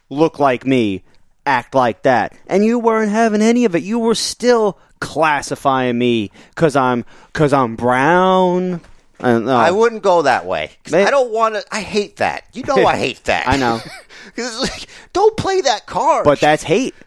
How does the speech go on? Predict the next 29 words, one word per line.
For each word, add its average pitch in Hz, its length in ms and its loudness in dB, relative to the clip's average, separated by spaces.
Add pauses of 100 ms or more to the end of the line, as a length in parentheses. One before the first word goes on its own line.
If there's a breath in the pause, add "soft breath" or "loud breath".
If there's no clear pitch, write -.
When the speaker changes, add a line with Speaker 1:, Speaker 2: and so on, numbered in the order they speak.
(200)
Speaker 2:
I 156 180 -6
get 170 220 -16
Speaker 1:
Like, 156 60 2
that's 175 200 0
Speaker 2:
it. 233 40 0
Speaker 1:
hate. 226 220 -4
Speaker 2:
Yeah. 190 100 0
Speaker 1:
Like, 156 240 4
the, 117 60 -2
but, 190 220 0
but 180 120 2
he's, 170 320 -4
like, 151 220 2
he's 160 160 -2
still 190 180 2
not 196 180 2
gonna 156 140 -2
be 156 100 -4
perpetuating 143 560 0
the 113 80 0
stereotype. 135 520 0
He's 139 160 0
still 202 260 2
gonna 175 180 0
be 156 220 -6 (380 loud breath)
different 170 500 0
from 170 320 2
the 135 100 2
stereotype, 143 800 0